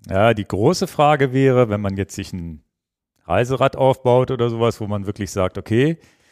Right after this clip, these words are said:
ich will das vierundfünfziger Blatt, damit ich bergab noch richtig schön reinlatschen kann und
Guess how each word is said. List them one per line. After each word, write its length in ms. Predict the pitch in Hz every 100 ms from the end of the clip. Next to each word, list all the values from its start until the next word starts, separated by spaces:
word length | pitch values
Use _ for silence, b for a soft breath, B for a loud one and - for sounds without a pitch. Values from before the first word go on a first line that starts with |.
| b b b
ich 140 | - -
will 120 | 110
das 160 | 104 -
vierundfünfziger 680 | 123 120 - 127 - 113 110
Blatt, 240 | 107 113
damit 200 | 107 101
ich 120 | 101 -
bergab 500 | 104 - 123 - -
noch 160 | 120
richtig 280 | 123 - 110
schön 180 | - 107
reinlatschen 560 | 104 123 131 135 - -
kann 440 | 139 143 139 120
und 240 | 110 110